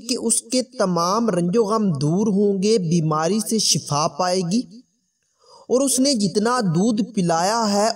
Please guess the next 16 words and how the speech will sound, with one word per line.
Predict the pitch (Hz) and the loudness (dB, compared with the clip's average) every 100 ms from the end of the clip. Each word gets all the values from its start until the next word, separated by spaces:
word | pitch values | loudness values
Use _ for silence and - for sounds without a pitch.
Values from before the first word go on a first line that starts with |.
| 202 | -4
اتنا | 165 196 208 226 | -4 -2 0 0
ہی | 190 220 | 0 0
مال | 208 156 160 | 0 0 0
و | 190 202 | 2 2
دولت | 143 139 165 - | 0 0 0 -2
ملے | 147 123 127 123 | -2 -2 -2 -2
گا۔ | 127 - 131 _ _ _ _ _ _ _ _ _ _ _ - - 196 | -4 -6 -16 _ _ _ _ _ _ _ _ _ _ _ -20 -10 -6
اگر | 196 277 | -2 -2
کوئی | 285 277 277 | 0 -4 0
کنواری | 247 208 196 208 233 | 0 2 2 2 2
لڑکی | 185 156 151 - 226 | 2 2 0 0 2
یہ | 160 254 190 | 2 2 2
دیکھے | 180 185 220 233 | 0 2 0 0
کہ | 240 208 | 0 -2
اس | 208 226 | 0 2
نے | 226 | 2